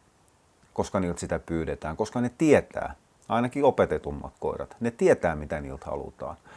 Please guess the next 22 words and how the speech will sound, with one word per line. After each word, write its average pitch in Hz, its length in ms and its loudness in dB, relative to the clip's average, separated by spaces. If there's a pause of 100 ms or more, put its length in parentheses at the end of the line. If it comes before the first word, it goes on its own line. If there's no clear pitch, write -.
(300)
Ja 123 60 2
kun 120 80 0
se 147 100 4
homma 139 380 6
ei 107 60 4
mene 117 160 4
putkeen, 113 560 2
ne 110 80 2
rupeaa 120 300 6
tarjoamaan 101 600 4
sitä 107 220 2
ylittäjää 113 580 2
enemmän, 92 380 0
jonka 113 240 2
jälkeen 101 300 2
se 110 60 -4
menee 107 240 0
niin 104 100 -2
kuin 113 120 -2
toisesta 90 400 2
laidasta 69 340 -4
pieleen. 73 400 -10